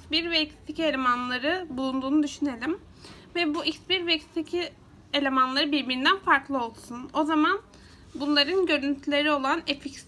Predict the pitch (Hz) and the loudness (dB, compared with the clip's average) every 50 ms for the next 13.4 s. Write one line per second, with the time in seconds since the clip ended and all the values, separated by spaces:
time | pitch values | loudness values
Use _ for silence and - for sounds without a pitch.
0 | - - 330 349 359 - - - 311 294 285 - - - - 285 - - 269 - | -8 -4 -2 -2 -2 -4 -4 0 2 2 2 0 -2 -6 -6 -6 -4 -6 -12 -10
1 | - - 320 311 - 320 269 285 302 370 415 - - - - - - - - - | -8 -8 -8 -6 -4 -2 0 0 0 0 0 -4 -10 -20 -20 -20 -20 -8 0 4
2 | 262 269 262 262 277 285 277 254 240 233 233 220 - 262 226 220 214 214 208 - | 4 4 4 2 0 0 0 0 0 -4 -6 -6 -8 -10 -8 -8 -10 -10 -12 -14
3 | - 240 - - - - - - - - - - - - - - - - - - | -18 -18 -18 -20 -20 -20 -20 -20 -20 -20 -20 -20 -20 -20 -20 -20 -20 -20 -20 -20
4 | - - - - - - - - 381 370 392 392 - 359 370 - - - - - | -20 -20 -20 -20 -20 -12 -8 -4 -2 0 0 0 0 -2 -2 -4 -4 -8 -18 -20
5 | - - 233 233 233 233 - 311 285 294 339 349 339 359 330 302 302 302 302 285 | -14 -8 -6 -6 -6 -4 -2 0 2 2 2 0 2 2 0 0 2 0 0 -2
6 | 311 302 - 277 269 - 330 - - 339 285 262 254 - 269 262 - 302 294 302 | -2 -4 -6 -6 -6 -8 -6 0 4 6 6 4 4 0 -6 -2 0 0 2 2
7 | 285 269 277 311 359 381 359 311 294 294 294 311 330 - - 320 294 262 262 - | 2 2 2 2 2 2 2 2 4 6 6 4 4 2 0 0 0 0 -2 -4
8 | - 269 269 254 262 254 - 349 381 403 - - - - - - - - - - | -4 -4 -4 -4 -4 -6 -4 -4 -6 -6 -6 -14 -20 -20 -20 -20 -20 -20 -20 -20
9 | - - - 285 302 302 302 269 247 226 254 254 262 294 359 330 311 302 - 247 | -10 0 4 4 6 6 4 2 -2 -2 0 2 2 2 2 0 0 -2 -4 -6
10 | 226 226 226 226 220 220 - - - - - - - - - - - - - - | -8 -6 -8 -8 -8 -10 -10 -12 -14 -18 -20 -20 -20 -20 -20 -20 -20 -20 -20 -20
11 | - - - - - - - - - - - - - - - - - - - - | -20 -20 -20 -20 -20 -20 -20 -20 -20 -20 -20 -20 -20 -20 -20 -20 -20 -20 -20 -20
12 | - - - - - 349 392 392 392 370 349 320 294 285 285 294 269 277 330 330 | -20 -20 -20 -12 -4 0 2 2 4 6 6 6 6 6 4 2 0 2 2 2
13 | 349 392 403 359 - - 349 | 2 2 0 0 0 2 4